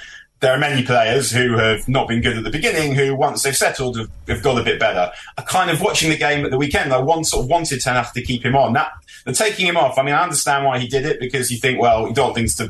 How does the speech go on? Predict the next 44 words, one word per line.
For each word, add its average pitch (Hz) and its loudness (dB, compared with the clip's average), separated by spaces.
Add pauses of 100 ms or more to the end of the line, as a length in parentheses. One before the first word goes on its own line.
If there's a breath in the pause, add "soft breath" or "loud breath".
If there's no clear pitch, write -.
get 110 -2
worse 127 2
for - -8
him 117 -2
'cause 113 -2
you're 113 0
gonna 110 2
rely 131 4
on 110 0
him." 113 2 (400 loud breath)
Part 151 4
of 139 -2
me 156 4
also 135 2
thought, 120 0 (300)
you, 151 -2
the, 120 -4 (160)
the, 135 -2 (100)
the, 127 0 (260)
you 175 2
were 160 2
told 160 0
by 123 4
the 135 -4
club 143 2
to - -2
sign 117 2
Pau 110 0
Torres. 127 0
I 117 2
understand 120 0
why 110 2
anyone 110 -2
would 101 -6
reject 110 -2
him, 107 -4 (280 loud breath)
would 117 -4
reject 117 0
advice 107 2
that 123 -4
came 127 0
from 92 -2
United, 98 0
but 113 -2